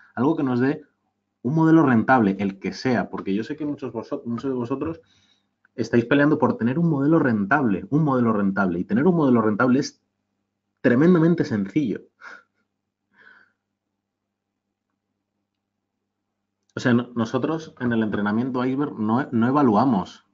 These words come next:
o sea, no luchamos por tener un modelo rentable. Luchamos por obtener el modelo que más se adapte a nosotros. Evidentemente, siempre va a ser rentable, claro. Todavía no se ha dado el caso de que alguien necesite un modelo no rentable.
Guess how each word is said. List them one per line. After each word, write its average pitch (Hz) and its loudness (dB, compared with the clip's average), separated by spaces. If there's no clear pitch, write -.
o - -20
sea, 110 -4
no 110 2
luchamos 127 0
por - -10
tener 98 -4
un 92 -4
modelo 92 -6
rentable. 87 -8
Luchamos 123 0
por 120 -2
obtener 110 -2
el 147 2
modelo 135 2
que 123 -2
más 117 0
se - -2
adapte 127 -2
a 131 -2
nosotros. 123 -4
Evidentemente, 98 0
siempre 107 0
va 104 0
a - -4
ser 90 -6
rentable, 87 -2
claro. 82 -8
Todavía 95 0
no 98 2
se 104 -4
ha 101 0
dado 95 0
el 92 -4
caso 113 0
de 98 0
que 98 -4
alguien 95 -2
necesite 95 -4
un 92 0
modelo 85 -4
no 80 -8
rentable. 78 -8